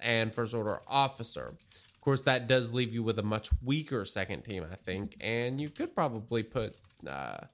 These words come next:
you know, maybe Kylo back over there just because Kylo's pretty good on that team 'cause he goes all the time, which calls an assist, and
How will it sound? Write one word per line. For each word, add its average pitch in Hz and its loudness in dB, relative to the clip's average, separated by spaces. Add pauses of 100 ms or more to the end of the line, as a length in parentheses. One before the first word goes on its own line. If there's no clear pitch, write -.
(500)
you 123 4
know, 117 6
maybe 110 2
Kylo 117 4
back 113 4
over 123 2
there 127 2
just 113 -6
because 98 -2
Kylo's 113 0 (180)
pretty 107 0
good 107 2
on 107 2
that 107 0
team 110 -2
'cause 101 -2
he 95 -6
goes 113 2
all 107 0
the 107 -2
time, 107 -2
which - -12
calls 76 -10
an 58 -12
assist, - 0
and 67 -4